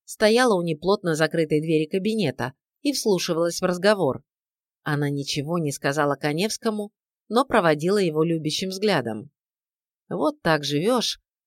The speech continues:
думала Анна Ивановна, и воображаешь, что все делаешь как нужно. Думаешь, как бы не потревожить соседей, деликатничаешь, по коридору ходишь на цыпочках.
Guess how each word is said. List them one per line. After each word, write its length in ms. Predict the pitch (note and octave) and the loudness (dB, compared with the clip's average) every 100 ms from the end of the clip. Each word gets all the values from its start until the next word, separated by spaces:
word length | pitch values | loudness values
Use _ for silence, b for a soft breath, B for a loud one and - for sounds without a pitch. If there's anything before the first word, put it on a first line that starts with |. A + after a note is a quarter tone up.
| - | -8
думала 480 | E3+ G3 E3+ D#3+ - | -2 0 2 2 0
Анна 340 | F3 D#3 D#3 | -2 -2 -2
Ивановна, 540 | F3+ G3 C#3+ C3 B2+ C#3+ _ _ _ - | -2 -2 -2 -4 -10 -14 _ _ _ -6
и 100 | E4 | 2
воображаешь, 720 | C4+ A3 A3 A3 A#3+ C#4 E3+ | 4 4 4 2 2 0 0
что 220 | - - E3 | -2 -4 -4
все 220 | - C#4+ | -2 -2
делаешь 400 | E3 D3+ D3 - | 0 2 0 0
как 240 | E3 D3+ | -2 -2
нужно. 500 | F#3+ G3 D3+ B2 B2+ - _ _ _ _ - | -2 -2 -4 -6 -8 -14 _ _ _ _ -2
Думаешь, 460 | G#3 C#4+ F3+ D3+ | 2 4 4 2
как 160 | - F#3 | 0 0
бы 120 | E3+ | 0
не 80 | E3+ | 0
потревожить 560 | F#3+ G#3 B3 C4+ D3 - | 0 0 2 0 -2 -2
соседей, 720 | C3+ B2+ G#3 A3+ F#3+ F3+ - _ _ - | -2 0 0 0 0 -4 -8 _ _ 0
деликатничаешь, 1160 | G3+ D4+ A#3+ C#3 C#3+ - G#3+ - F#3+ F3+ - _ _ - | 2 4 2 0 -2 -2 -4 -2 -2 -2 -10 _ _ -4
по 100 | G#3 | 0
коридору 560 | G3+ F3 C#3+ D#3 B3 | 2 2 4 4 4
ходишь 400 | A3 G#3+ F3+ E3 | 2 0 0 -2
на 140 | F#3 F#3+ | -4 -4
цыпочках. 720 | - F#3 B2+ - B2+ - | -4 -4 -4 -6 -8 -8